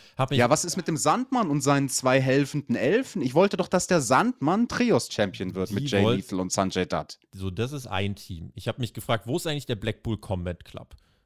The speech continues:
Speaker 2: Ach ja.
Speaker 1: Wo ist eigentlich die J A S? Und das wurde mir heute auf Twitter erklärt, das ist ja auch richtig. Die Undisputed Elite ist letzte Woche gegen die Young Bucks geturnt mit dem Ziel, diese Tag Team, äh, diese Trios-Titles direkt zu gewinnen.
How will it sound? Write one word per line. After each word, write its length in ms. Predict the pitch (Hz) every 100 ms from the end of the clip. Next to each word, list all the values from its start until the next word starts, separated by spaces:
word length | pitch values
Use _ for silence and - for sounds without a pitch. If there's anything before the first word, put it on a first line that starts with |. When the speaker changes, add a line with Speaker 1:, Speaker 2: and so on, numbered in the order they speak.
| _ - - -
Speaker 2:
Ach 160 | -
ja. 160 | 135 180
Speaker 1:
Wo 160 | 139 180
ist 120 | -
eigentlich 500 | 131 147 139 135 -
die 120 | 127
J 300 | - 110 113
A 240 | 107 104 92
S? 240 | 85 - - _ _
Und 440 | 190 226 247 - - _ _ _ -
das 320 | 135 139 139
wurde 200 | 214 208
mir 80 | 156
heute 160 | 151
auf 80 | 113
Twitter 220 | - 151
erklärt, 340 | 110 - 156 135
das 100 | 147
ist 100 | 139
ja 60 |
auch 140 | 123 139
richtig. 220 | 127 101
Die 100 | 120
Undisputed 580 | 143 196 - 175 156 135
Elite 320 | 123 170 117
ist 120 | 107
letzte 280 | - - 139
Woche 180 | 139 131
gegen 200 | 123 110
die 120 | 107
Young 140 | 139
Bucks 240 | 123 - -
geturnt 320 | - 113 110
mit 220 | 117 -
dem 160 | 143 127
Ziel, 340 | - 139 151
diese 220 | 120 113
Tag 300 | - 170 -
Team, 360 | - 113 110 104
äh, 140 | 107
diese 180 | 107 107
Trios-Titles 680 | - 202 123 - 98 95 -
direkt 260 | 95 90 -
zu 140 | 104
gewinnen. 300 | 95 104